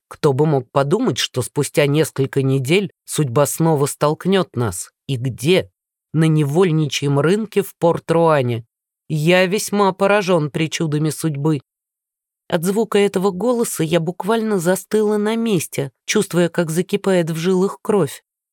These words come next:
А Томас, которого я держала под руку, заметно напрягся и первым повернул голову, чтобы лицезреть нашего соседа и врага, сэра Персиваля собственной персоной. Одетый в безупречный дорогой светлый костюм модного покроя,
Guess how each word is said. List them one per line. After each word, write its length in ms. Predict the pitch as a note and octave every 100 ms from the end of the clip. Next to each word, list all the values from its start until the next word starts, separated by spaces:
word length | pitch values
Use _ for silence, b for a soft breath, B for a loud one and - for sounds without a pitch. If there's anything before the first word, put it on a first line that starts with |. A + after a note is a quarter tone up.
| _
А 80 | E3+
Томас, 420 | - C4+ B3 -
которого 460 | - E3 F#3 F3 F3
я 180 | E3+ E3+
держала 540 | F3 F3 F#3 F#3 E3+
под 300 | - A#3+ G3
руку, 360 | F3 - B2+ B2
заметно 500 | C3+ F3 G3+ G3 F#3
напрягся 600 | F#3+ G3 A3+ B3 - -
и 140 | D#3+ G3+
первым 440 | - A3+ D#3 C#3+
повернул 560 | - D3+ E3+ F#3 F3+ D#3
голову, 480 | E3+ A#3 G#3+ C3 B2
чтобы 340 | - G3+ F#3+
лицезреть 640 | F#3+ G3 - G3+ A#3+ A#3+ -
нашего 380 | F3+ F3 E3+ F#3
соседа 540 | - G3 - A3 F3+
и 200 | F#3 G3+
врага, 540 | E3+ G#3 F#3+ F#3 A2+ - _ _ _
сэра 420 | - - A3 G3 G3+ -
Персиваля 600 | G#3+ - - B2+ B2 C3+
собственной 640 | - D#3+ - - D3+ D3
персоной. 720 | - F3+ - F#3 D#3 A2+ A2 - _ _ _ _ -
Одетый 380 | F3+ G#3+ G3+
в 60 | F3
безупречный 760 | D#3+ F3+ G3+ G#3 G3+ - F3
дорогой 440 | D3 F3 F#3+ F#3 F#3+
светлый 460 | - F#3 F3+ F3+
костюм 460 | E3+ F#3+ - - G3
модного 480 | E3+ F#3 D3+ E3+ D#3+
покроя, 640 | - F#3 - A3 G#3 A#2